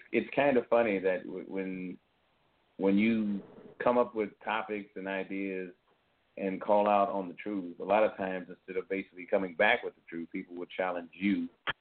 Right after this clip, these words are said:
as the individual. And I was very surprised, uh, at the level that it, that it happened. So to get the, the drug test results and to have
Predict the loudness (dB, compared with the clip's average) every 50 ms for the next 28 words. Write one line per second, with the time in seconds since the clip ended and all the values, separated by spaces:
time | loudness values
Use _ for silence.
0 | _ _ 0 0 0 2 2 -2 -2 -2 0 4 4 4 4 4 -2 -8 -8 -6
1 | -4 -4 -2 -4 -4 -2 2 2 2 2 0 -2 -10 -20 -10 _ 0 2 2 4
2 | 2 0 0 -2 -6 -10 _ _ _ _ _ _ _ _ _ -10 -8 -6 -6 -8
3 | -8 -10 -12 -18 -18 -8 -8 -8 -2 0 2 4 6 6 6 4 2 2 0 0
4 | 0 -4 -8 -14 _ -6 -4 -2 -2 -4 -4 0 2 2 2 2 0 -4 -8 -10
5 | -14 _ _ _ _ _ _ _ _ _ _ _ -4 -2 -2 2 2 2 2 2
6 | -2 0 0 0 0 -2 -6 -8 -2 2 4 4 4 2 0 -2 -2 -2 -2 -6
7 | -12 -12 -8 -6 -6 -4 -4 -6 -10 _ _ _ _ _ _ _ _ _ -10 -8
8 | -6 -6 -6 -6 -8 -8 -8 -8 -6 -2 0 0 0 0 0 -2